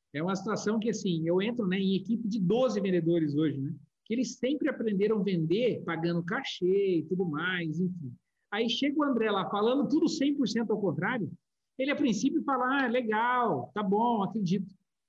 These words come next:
Ele não acreditou em nada que eu falei, moça. Nada. Ele tá cagando pra mim, desculpa a palavra, velho, pra mim. Entendeu? Aí o que eu tenho que fazer? Devagarzinho, um por um, eu faço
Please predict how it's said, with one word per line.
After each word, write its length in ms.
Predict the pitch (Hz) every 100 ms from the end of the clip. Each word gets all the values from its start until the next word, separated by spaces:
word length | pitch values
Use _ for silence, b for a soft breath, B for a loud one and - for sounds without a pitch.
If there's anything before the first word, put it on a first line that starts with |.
| _ _ _ _ _ _
Ele 120 | 151 170
não 80 |
acreditou 360 | 180 175 165 190
em 140 | 185
nada 240 | 151 175 190
que 100 | 185
eu 60 |
falei, 340 | 170 151 120 131
moça. 240 | 120 - - _ _ _ _ _ -
Nada. 280 | 117 113 - _ _ _ _
Ele 140 | 131 135
tá 180 | 165 165
cagando 540 | 196 147 127 151 135
pra 120 | 120
mim, 120 | 127
desculpa 260 | 117 123 156
a 20 |
palavra, 360 | - 123 117 104
velho, 200 | 98 98
pra 140 | 123 113
mim. 180 | 110 104 _ _ _ _ _ _ -
Entendeu? 320 | 123 147 - B
Aí 180 | 160 226
o 60 | -
que 100 | 294
eu 60 |
tenho 160 | 285 247
que 40 |
fazer? 480 | - 214 160 147 - - - _ _ _ 139
Devagarzinho, 1000 | 175 180 240 262 262 180 233 254 254 233
um 180 | 233 294
por 160 | 294
um, 160 | 233 170
eu 120 | 190
faço 580 | - 240 240 226 147